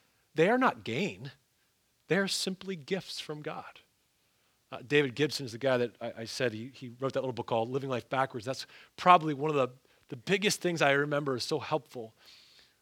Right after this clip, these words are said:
What God has given to us is not gain. It's not to be held on to. They are gifts to be enjoyed. You cannot have that perspective, you cannot think that if you don't believe in God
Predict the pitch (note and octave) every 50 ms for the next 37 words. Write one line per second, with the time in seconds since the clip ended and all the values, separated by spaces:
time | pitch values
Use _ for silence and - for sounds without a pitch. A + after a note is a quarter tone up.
0 | _ _ _ _ _ _ _ _ _ _ _ D#3 D3+ - E3 F3+ G3 G3 D3 -
1 | - F#3 F3 F3 D3+ - - C#3+ C#3+ C#3 B2 - - - - C#3+ C3+ A#2 - C#3
2 | D#3 D#3+ - - C3+ C#3 D#3+ D#3 C#3 B2 A2 G#2 - _ _ _ _ _ _ _
3 | _ _ _ _ _ _ _ - D#3+ - - D3 A#2+ A2 D3 C#3+ C#3+ D3 D#3 D3
4 | - - B2+ A2 - _ _ _ _ _ _ _ _ _ _ _ _ E3 F#3 F#3+
5 | D3 C3 A3+ G3 - - - - - - - - C#3 C#3+ D#3+ E3 D#3 C3+ C#3+ E3+
6 | F#2+ - - - - - _ _ _ _ _ _ _ _ _ _ _ _ _ _
7 | _ _ _ _ _ _ _ - F3+ - - - C#4 C#4+ G#3+ - A3 A3+ A#3+ A#3+
8 | A#3 - A3+ G3+ - - - - C4 B3+ B3+ - - D3+ C#3+ C#3 D3 F3 E3 -
9 | - - _ - - _ _ _ _ - D3+ - - G3+ G#3+ G3+ - - - -
10 | - C#4 D#4 D#4+ - - C3 C3+ A#2+ G2+ A#2+ F3+ - - - - - - - -
11 | - _ _ _ - F#3+ - - G3 G#3 D#3+ A3+ B3 B3 - F#3+ A3+ A#3+ A3 A3
12 | C4 C4+ C4+ A#3 - B3 B3 A3 B3 A#3 C4 C#4+ - -